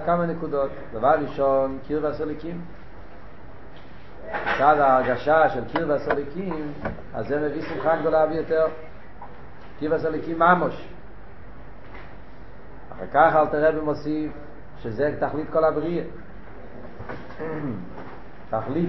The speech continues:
כל הבריאה, תכלית כל האדם, וזה כל האדם, זה שיהיה דירה בתחתינים. ומה הפירוש דירה בתחתינים? דירה בתחתינים זה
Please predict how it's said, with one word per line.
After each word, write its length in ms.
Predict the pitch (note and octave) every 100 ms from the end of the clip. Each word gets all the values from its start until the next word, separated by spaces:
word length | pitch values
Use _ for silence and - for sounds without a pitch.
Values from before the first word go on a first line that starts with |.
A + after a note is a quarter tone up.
| E3+
כל 160 | E3 E3
הבריאה, 420 | C#3 D3 D#3 A2+ -
תכלית 340 | G2 A#2+ D3+ -
כל 160 | E3
האדם, 420 | D#3 D3 D3+ D3+ C3 - - -
וזה 240 | F#2 C#3 D3+
כל 160 | D#3 D#3
האדם, 480 | F3 F3 D3+ D3+ D3 - - - - -
זה 480 | A#2+ C3+ D3 D#3+ F#3 - - - - - - - - - - - - - - - -
שיהיה 520 | - B2+ B2 C3+ D3
דירה 220 | D3 D#3+
בתחתינים. 640 | D#3+ E3+ E3 F#3 F#3+ F#3 - - - - - - - - -
ומה 340 | G#2+ G#2+ D#3+
הפירוש 420 | E3 D#3 D3 E3 A2+
דירה 280 | D3 E3
בתחתינים? 840 | D3 B2 A#2+ - A2+ A#2+ C#3+ D3+ B2+
דירה 220 | D3+ E3
בתחתינים 640 | C3 D#3+ D#3 F#3 A3 G3+ F3+
זה 360 | E3+ E3+ E3